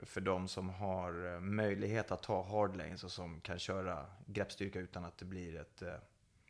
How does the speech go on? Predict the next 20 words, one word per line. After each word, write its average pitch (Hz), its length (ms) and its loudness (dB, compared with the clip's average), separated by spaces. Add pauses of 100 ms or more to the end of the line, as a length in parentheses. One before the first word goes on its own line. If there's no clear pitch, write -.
(1040)
alltså, - 160 2 (460)
ja, 143 80 8
men 190 120 8
klara 180 500 10
hindren 135 480 8 (140)
utan 113 380 4
att 107 220 4
behöva 110 580 6
stanna 101 520 4
upp. - 340 0 (380)
Och 113 80 -2
då 113 240 6
är 98 140 6
det, 95 540 4 (120)
den 101 100 -2
stora 107 260 4
nyckeln 98 260 0
där 101 180 4
är 98 80 -2
greppstyrka. - 540 -4